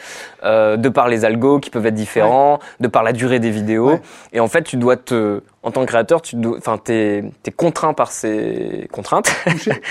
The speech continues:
Speaker 2: pour toucher ta première audience, en
Speaker 1: Ouais.
Speaker 2: fait, tes premiers spectateurs.
Speaker 1: Alors que si, alors que sur ton site perso,
Speaker 2: Ouais.
Speaker 1: bah, tu fais ce que tu veux. Il y a
Speaker 2: Mhm.
Speaker 1: pas ces contraintes-là. Tu
Speaker 2: Ouais.
Speaker 1: inventes ton format.
Speaker 2: Yes.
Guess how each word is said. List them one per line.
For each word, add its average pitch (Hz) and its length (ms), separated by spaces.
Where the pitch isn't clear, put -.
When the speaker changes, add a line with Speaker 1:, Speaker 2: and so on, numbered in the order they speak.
Speaker 2:
pour 151 100
toucher 180 220
ta 160 100
première 156 320
audience, 165 340
en - 100
Speaker 1:
Ouais. 214 120
Speaker 2:
fait, 254 60
tes - 60
premiers 160 220
spectateurs. 135 400
Speaker 1:
Alors 139 140
que 135 140
si, 175 500
alors 131 220
que - 80
sur - 180
ton 143 160
site - 300
perso, 202 460
Speaker 2:
Ouais. 151 60
Speaker 1:
bah, 143 100
tu - 100
fais 160 80
ce - 80
que - 80
tu 147 160
veux. 180 240
Il 131 80
y - 20
a 131 40
Speaker 2:
Mhm. 151 80
Speaker 1:
pas 196 140
ces 160 160
contraintes-là. 143 500
Tu - 120
Speaker 2:
Ouais. 139 140
Speaker 1:
inventes 135 380
ton 156 120
format. 143 400
Speaker 2:
Yes. 135 160